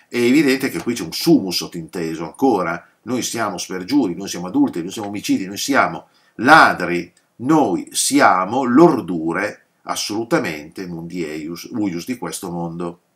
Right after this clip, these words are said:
Consulite conscientias vestras, fratres, et videte quia ubi abundavit delictus superabundat et gratia.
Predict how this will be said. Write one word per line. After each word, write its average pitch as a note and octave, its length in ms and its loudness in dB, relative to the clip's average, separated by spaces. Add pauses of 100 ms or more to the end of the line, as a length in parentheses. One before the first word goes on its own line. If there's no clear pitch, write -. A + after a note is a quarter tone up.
(1700)
Consulite B2+ 720 2
conscientias F#2+ 580 -6
vestras, F2 500 -6
fratres, F2 680 -6 (200)
et C3 200 -2
videte C3+ 600 2
quia A#2+ 320 -4
ubi A#2+ 380 2
abundavit A2 600 0
delictus - 500 -2
superabundat G2+ 800 -6
et F2+ 140 -10
gratia. F2 640 -8